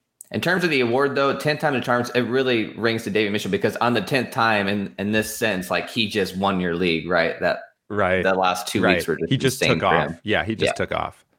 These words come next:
Speaker 2: All right. Okay. Devin Vassell made a run at it, but we're giving it to Davion Mitchell. This next one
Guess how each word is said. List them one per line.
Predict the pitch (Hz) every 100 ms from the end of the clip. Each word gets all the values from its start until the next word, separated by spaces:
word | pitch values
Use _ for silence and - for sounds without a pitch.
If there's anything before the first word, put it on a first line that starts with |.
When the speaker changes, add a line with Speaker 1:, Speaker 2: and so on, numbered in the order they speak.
| -
Speaker 2:
All | 151
right. | 107 - _ _ _ _ -
Okay. | 113 85 - _ _ _ 101
Devin | 117 113 110
Vassell | 98 101 90
made | 90
a | 85
run | 82 76
at | 76
it, | 73
but |
we're | 82
giving | 85 82
it | 82 -
to | 87
Davion | 82 80
Mitchell. | 78 78 78 80 _ - - _ _ -
This | 120
next | 151 -
one | 120 131 165 165